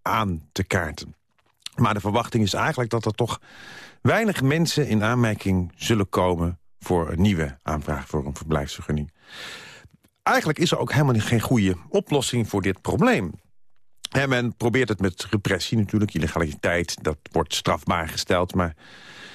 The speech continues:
ja, dat wordt dan vervolgens niet actief vervolgd. Dus het, eigenlijk is dat gewoon een dode letter in de wet. Het Nederlandse asielbeleid is wel omstreden trouwens. De mensenrechtenorganisaties als Human Rights Watch en Amnesty International... die hebben Nederland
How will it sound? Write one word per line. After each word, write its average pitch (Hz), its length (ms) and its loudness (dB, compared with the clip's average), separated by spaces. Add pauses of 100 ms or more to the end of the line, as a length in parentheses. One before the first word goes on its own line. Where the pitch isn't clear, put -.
(240)
ja, 104 140 0
dat 80 160 -2
wordt 82 160 -2
dan 80 120 2
vervolgens 82 460 0
niet 92 240 0
actief - 440 -2
vervolgd. 92 680 0
Dus 104 140 2
het, - 180 -8
eigenlijk 92 320 -4
is - 80 -6
dat 80 120 -6
gewoon 76 180 -2
een 78 160 2
dode 85 520 2
letter 90 480 0 (120)
in 95 140 2
de 98 80 4
wet. 120 400 -2 (1200)
Het 135 100 2
Nederlandse 202 340 4
asielbeleid 180 440 4
is 147 100 0
wel 160 200 2
omstreden 135 580 0
trouwens. 104 280 -2
De 117 260 2
mensenrechtenorganisaties 104 1400 0
als 90 260 -2
Human 92 380 4
Rights 90 240 0
Watch 90 380 0
en 85 240 0 (140)
Amnesty 92 360 2
International... 90 680 2
die 87 180 0
hebben 87 200 0
Nederland 87 420 2